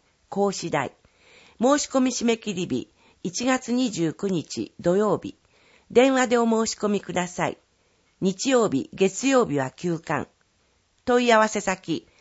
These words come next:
塩尻情報プラザ。電話、五一一零零零。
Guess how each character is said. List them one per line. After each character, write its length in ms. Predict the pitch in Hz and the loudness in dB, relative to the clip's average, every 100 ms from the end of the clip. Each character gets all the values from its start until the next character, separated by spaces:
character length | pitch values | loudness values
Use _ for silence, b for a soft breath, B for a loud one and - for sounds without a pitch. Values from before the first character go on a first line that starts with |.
| b b - 208 | b b -6 2
塩 240 | 233 247 | 2 2
尻 320 | 240 214 214 | -2 -4 -4
情 240 | 190 226 226 | 0 0 0
報 240 | 214 208 | -2 -2
プ 120 | 202 | -2
ラ 140 | 170 147 | -4 -4
ザ。 220 | 110 - _ _ _ _ _ | -6 -8 _ _ _ _ _
電 260 | 196 220 208 | 2 4 2
話、 240 | 185 - - _ _ | 0 -2 -8 _ _
五 300 | - 220 214 | 2 4 6
一 420 | 208 170 - 175 - b b b _ | 4 -2 -4 -4 -6 b b b _
一 320 | 170 - 262 | -8 -4 0
零 260 | 240 226 165 | 2 2 2
零 280 | 170 165 147 | 2 0 0
零。 300 | 139 117 | -2 -2